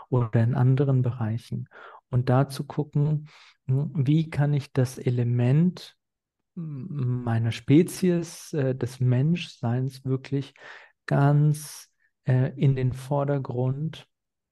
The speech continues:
meines Bewusstseins heben und mich ganz bewusst damit verbinden. Weil Wasser ist nicht immer gleich Wasser.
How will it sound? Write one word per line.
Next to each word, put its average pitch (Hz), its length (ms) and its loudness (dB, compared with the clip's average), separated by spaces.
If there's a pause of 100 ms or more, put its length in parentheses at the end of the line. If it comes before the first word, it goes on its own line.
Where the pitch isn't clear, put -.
(140)
meines 131 440 0
Bewusstseins 127 760 -4
heben 135 400 -2
und 131 160 -2
mich 123 200 -4
ganz 139 320 -2
bewusst 127 580 -6
damit 123 200 2
verbinden. 120 760 -2 (500)
Weil 120 320 0 (280)
Wasser 131 460 2
ist 151 240 -4
nicht 127 160 0
immer 127 220 0
gleich 120 320 -4
Wasser. 120 480 -4